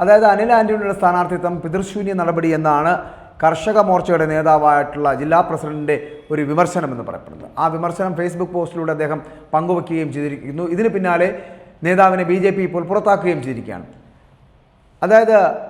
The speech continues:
തന്നെ ഒഴിവാക്കി അനിൽ ആന്റണിയെ സ്ഥാനാർത്ഥിയാക്കിയതിൽ പി സി ജോർജിന് കടുത്ത അമർഷവും, ആ, ഒപ്പം തന്നെ കടുത്ത ഭാഷയിൽ പി സി ജോർജ് അതിർത്തി പരസ്യമാക്കുകയും ചെയ്തിരിക്കുന്ന ഒരു സാഹചര്യത്തിലാണ് ഈ കർഷക മോർച്ച നേതാവ് രംഗത്തെത്തിയത്. അതിന് പിന്നാലെയാണ് പത്തനംതിട്ടയിലെ ബി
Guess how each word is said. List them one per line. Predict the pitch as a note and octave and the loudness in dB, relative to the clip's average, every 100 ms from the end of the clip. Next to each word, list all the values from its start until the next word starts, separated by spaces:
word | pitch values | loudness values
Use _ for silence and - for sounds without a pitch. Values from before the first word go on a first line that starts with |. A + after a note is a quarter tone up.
| - F#3 | -2 0
തന്നെ | A#3 A3+ | 4 6
ഒഴിവാക്കി | A3 G#3 G#3 | 8 6 4
അനിൽ | G3+ F3+ G#3+ | 0 0 2
ആന്റണിയെ | A3 G#3 G3+ G3 | 2 0 -2 -2
സ്ഥാനാർത്ഥിയാക്കിയതിൽ | F#3+ F3 F#3 G3 G3 F3+ E3 F3+ F3 F#3 | 0 0 2 0 0 2 2 0 0 0
പി | F3 F3+ | 0 -2
സി | G3 G3+ | 0 -4
ജോർജിന് | F#3 F3 F3 F3+ F3+ D#3+ | -2 -2 -4 -4 -2 0
കടുത്ത | D#3+ G3 - | 0 -2 2
അമർഷവും, | D#3 E3+ F3 - F3+ F#3 - - - - _ _ _ _ - | 2 2 -4 -4 -4 -4 -10 -20 -20 -20 _ _ _ _ -10
ആ, | D#3+ C#3+ | -4 -2
ഒപ്പം | E3 G3 F#3+ | -2 -2 -2
തന്നെ | F#3+ | 0
കടുത്ത | F3+ F#3+ A#3 | 0 2 2
ഭാഷയിൽ | G3 F#3 F#3+ F#3+ | 4 4 2 -2
പി | F3+ F3+ | 0 -4
സി | F#3 | -4
ജോർജ് | F3 E3+ | -2 0
അതിർത്തി | E3+ E3+ F3+ F#3+ F3 E3+ | 0 0 -4 -2 -2 0
പരസ്യമാക്കുകയും | F3 F3+ G#3+ F#3 F#3+ F3+ E3 | -2 0 0 0 0 -6 -4
ചെയ്തിരിക്കുന്ന | E3 D#3+ D#3+ D#3+ | -6 -6 -6 -8
ഒരു | D#3 | -2
സാഹചര്യത്തിലാണ് | D#3 D#3 E3 D#3+ D#3 D3+ D3+ - - - - _ D#3+ | 2 2 0 -2 -2 -2 -6 -10 -18 -20 -20 _ -2
ഈ | F3 E3+ | 2 2
കർഷക | E3 D#3 F#3+ F#3 | 0 -2 -2 -2
മോർച്ച | F3 E3+ | -2 -2
നേതാവ് | D#3 D3 C#3+ | -2 0 2
രംഗത്തെത്തിയത്. | C#3 C#3 B2 G#2+ - - - - - - | 0 -4 -8 -12 -14 -20 -20 -20 -18 -2
അതിന് | F3+ A#3 | 0 0
പിന്നാലെയാണ് | G#3 G#3 G3+ F#3+ | 2 2 4 2
പത്തനംതിട്ടയിലെ | E3+ F#3 F#3+ F3 F3+ F3 | 0 -2 -4 -2 -2 -2
ബി | D#3+ | -2